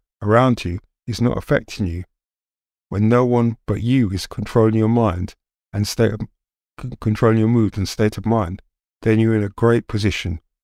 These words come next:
to manage cross-examination extremely well, because you're in total control of your behavior and the way, and the way you respond. Mastering your emotions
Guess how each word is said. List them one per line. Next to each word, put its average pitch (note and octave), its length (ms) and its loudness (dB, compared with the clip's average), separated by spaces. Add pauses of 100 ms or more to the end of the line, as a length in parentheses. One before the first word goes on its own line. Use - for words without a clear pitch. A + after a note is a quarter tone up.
to F2+ 100 -10
manage G2+ 400 2
cross-examination F#2 960 0
extremely G#2 500 0
well, F#2+ 300 -2 (500)
because - 280 -2
you're G#2+ 160 4
in G#2+ 100 0
total - 340 0
control A2+ 400 0
of F#2+ 140 -4
your F#2+ 120 2
behavior F#2 560 -2 (580)
and G2+ 120 0
the G2+ 60 2
way, G#2 440 2 (160)
and G#2 160 -2
the G2 40 0
way G#2 200 2
you F#2 160 0
respond. F2 640 -2 (2750)
Mastering C3+ 540 0
your C3+ 160 2
emotions A#2+ 600 0